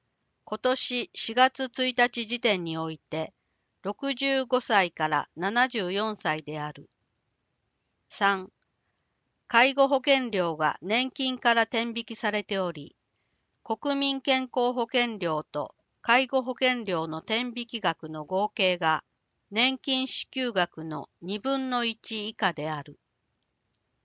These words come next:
ただし、次の場合は対象外。口座振替で納付している。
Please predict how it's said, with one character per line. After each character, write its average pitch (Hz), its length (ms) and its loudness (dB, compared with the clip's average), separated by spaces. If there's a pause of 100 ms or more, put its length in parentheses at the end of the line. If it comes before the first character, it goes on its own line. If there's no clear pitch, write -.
た 233 140 2
だ 214 160 0
し、 - 260 -10 (480)
次 240 300 0
の 247 180 2
場 175 180 4
合 170 100 2 (100)
は 147 180 0 (100)
対 214 200 2
象 190 340 0
外。 147 300 -6 (1600)
口 269 200 4
座 277 200 8
振 - 80 -4
替 190 440 2
で 156 140 -4
納 185 240 0
付 196 180 -8
し - 140 -6
て 160 160 -2
い 156 140 -6
る。 156 200 -12